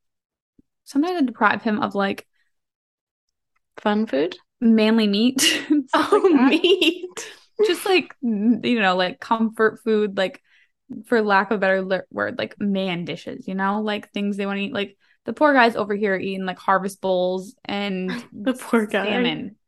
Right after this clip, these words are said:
Speaker 1: Like,
Speaker 2: Oh, he's really struggling.
Speaker 1: he just doesn't, you know, he doesn't often get, like, a really, I don't know,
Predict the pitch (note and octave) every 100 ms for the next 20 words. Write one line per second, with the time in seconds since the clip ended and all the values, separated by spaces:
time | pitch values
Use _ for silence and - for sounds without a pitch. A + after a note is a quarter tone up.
0 | _ _ A#3 A3 G3 F#3+ A3+ G#3+ G#3 A#3+
1 | A#3 A3+ C4 B3 - G3+ F#3+ F#3+ F#3 -
2 | G#3 G#3+ - C4 D4+ E4+ E4 C4+ B3+ A3+
3 | A#3 A3+ G3+ G3 A#3 C4+ C4+ G3 G3+ G#3+
4 | G3+ F#3+ F3+ F3+ - G3 G3 G3 - G#2
5 | - - _ G3+ G#3 G#3 G3 F#3+ F3+ E3+
6 | F3 - _ _ _ - - _ _ _
7 | _ _ - - _ - G3+ C#2 D2+ -